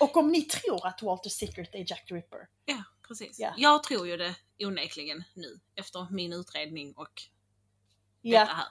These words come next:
Speaker 2: du
Speaker 1: att det
Speaker 2: har berättat.
Speaker 1: passar in liksom i pusslet. Vi hoppas att, eh,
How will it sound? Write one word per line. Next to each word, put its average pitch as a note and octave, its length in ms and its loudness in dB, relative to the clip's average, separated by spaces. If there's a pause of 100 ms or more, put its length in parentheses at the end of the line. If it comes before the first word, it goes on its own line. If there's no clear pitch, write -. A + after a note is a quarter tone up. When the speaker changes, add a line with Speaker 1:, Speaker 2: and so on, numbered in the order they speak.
(120)
Speaker 2:
du E3+ 80 -2
Speaker 1:
att D#3+ 80 -2
det B3 60 4
Speaker 2:
har - 60 0
berättat. - 40 -
Speaker 1:
passar B3+ 340 4
in G3 260 0
liksom F#3 260 -2
i A#3 60 2
pusslet. - 600 -2 (380)
Vi D4 240 4
hoppas C#4 460 6
att, A#3+ 320 -4
eh, A3+ 100 6